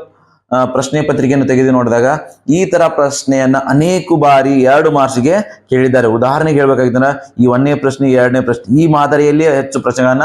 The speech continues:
ಕೇಳಿದ್ದಾರೆ. ಈ ರೂಟ ಮತ್ತ ಇದರದ ಭಿನ್ನ ರಾಶಿ ಬಂದಂತ ಮತ್ತು ಪಾಯಿಂಟ್ ಬಂದಂತ ಪ್ರಶ್ನೆಗಳನ್ನ ಕೇಳಿಲ್ಪ. ನಿಮಗ ಅತಿ ಸುಲಭವಾಗ್ಲಿಕ್ಕೆ ನೇರವಾಗಿ ಪ್ರಶ್ನೆಯನ್ನ ಕೇಳಿರ್ತಾನ.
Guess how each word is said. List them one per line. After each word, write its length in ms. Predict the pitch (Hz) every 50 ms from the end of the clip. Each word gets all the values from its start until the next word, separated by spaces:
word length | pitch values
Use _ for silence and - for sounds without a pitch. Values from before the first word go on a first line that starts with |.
| 180 208 214 214 - - - _ _ _ _
ಕೇಳಿದ್ದಾರೆ. 720 | 131 135 139 139 135 131 127 143 156 180 180 - - - - - - _ -
ಈ 120 | 139 156
ರೂಟ 360 | 156 156 151 180 190 185 - 190
ಮತ್ತ 460 | 185 185 185 175 170 160 151 - -
ಇದರದ 800 | 139 135 131 135 131 147 143 135 127 131 127 127 123 123 - - - - - - _ - 107
ಭಿನ್ನ 280 | 143 156 175 180 180 175
ರಾಶಿ 460 | 170 160 156 156 156 - 147 147 147
ಬಂದಂತ 340 | 135 135 135 143 139 120 139
ಮತ್ತು 720 | - - - 127 131 127 131 147 147 147 147 147 - - -
ಪಾಯಿಂಟ್ 280 | 131 139 151 151 143
ಬಂದಂತ 260 | 131 135 135 139 131 135
ಪ್ರಶ್ನೆಗಳನ್ನ 460 | 135 123 123 - 131 127 127 131 135 147 156 - - - _ _ _ _ _ -
ಕೇಳಿಲ್ಪ. 380 | 139 131 135 139 131 131 135 117 95 85 - - - - - _ -
ನಿಮಗ 320 | 107 127 143 151 151 139 143
ಅತಿ 240 | 151 147 - 170
ಸುಲಭವಾಗ್ಲಿಕ್ಕೆ 720 | 156 - 131 131 147 151 147 143 139 139 135 123 139 135 143
ನೇರವಾಗಿ 520 | 127 120 123 131 135 139 139 135 139 139
ಪ್ರಶ್ನೆಯನ್ನ 400 | 139 - 123 117 - 120 120 143 180 220 233 - - - _ _ -
ಕೇಳಿರ್ತಾನ. 340 | 127 131 127 120 123 139